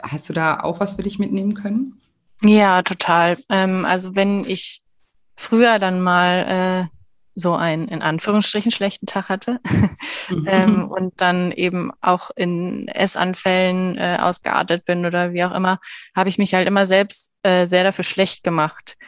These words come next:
Speaker 2: dass ich ja schon wieder, äh, so weit hab kommen lassen und dass das ja nicht sein muss und immer drauf, drauf, drauf und, äh, immer irgendwie gegen mich geredet habe. Und
Speaker 1: Mhm.
Speaker 2: wenn das halt jetzt passiert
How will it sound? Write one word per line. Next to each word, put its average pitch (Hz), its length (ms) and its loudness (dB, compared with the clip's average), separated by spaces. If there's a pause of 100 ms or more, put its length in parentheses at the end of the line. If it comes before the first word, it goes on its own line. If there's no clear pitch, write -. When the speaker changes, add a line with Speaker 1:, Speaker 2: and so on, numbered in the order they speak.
(160)
Speaker 2:
dass 175 160 0
ich 165 120 -2
ja 175 80 0
schon 196 260 0
wieder, 196 560 4
äh, 185 220 4
so 185 160 -2
weit 180 260 2
hab 180 160 -4
kommen 170 280 -2
lassen 165 500 0
und 170 460 -4
dass - 140 -4
das 170 160 -4
ja 175 120 0
nicht 190 160 0
sein 175 300 2
muss 175 380 2
und 165 320 -6 (380)
immer 214 280 4
drauf, 202 520 2
drauf, 185 320 2
drauf 202 480 2
und, 180 320 -4
äh, 180 220 -2
immer 202 280 2 (300)
irgendwie 196 340 0
gegen 196 360 4
mich 185 220 0
geredet 160 520 0
habe. 165 420 0 (480)
Und 180 260 0
Speaker 1:
Mhm. 170 120 -10
Speaker 2:
wenn 196 120 2
das 196 240 0
halt 175 260 -4
jetzt 190 280 0
passiert 214 680 2